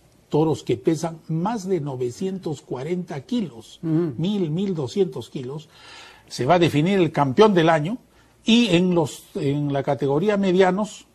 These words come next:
Speaker 1: menos de novecientos cuarenta kilos, el campeón de esa categoría. Van a ser peleas estupendas el próximo veintidós de abril, quedan invitados. Bueno, decirte de que las, eh,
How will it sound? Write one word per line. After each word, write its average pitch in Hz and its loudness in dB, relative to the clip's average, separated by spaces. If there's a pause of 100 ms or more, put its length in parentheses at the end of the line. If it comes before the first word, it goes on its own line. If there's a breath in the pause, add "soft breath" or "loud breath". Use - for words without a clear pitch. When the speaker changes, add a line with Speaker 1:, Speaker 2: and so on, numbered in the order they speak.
(180)
Speaker 1:
menos 139 0
de 131 -2
novecientos 131 -6
cuarenta 139 -4
kilos, 151 -6
el 135 -4
campeón 156 -4
de 151 0
esa 135 -4
categoría. 117 -6 (300 soft breath)
Van 170 2
a 151 0
ser 175 4
peleas 160 2
estupendas 139 2
el 123 -2
próximo 143 2
veintidós 123 -2
de 139 0
abril, 160 2
quedan 151 -2
invitados. 113 -12 (500 loud breath)
Bueno, 170 4 (540 loud breath)
decirte 214 2
de 190 4
que 151 -2
las, 139 -2
eh, 123 -4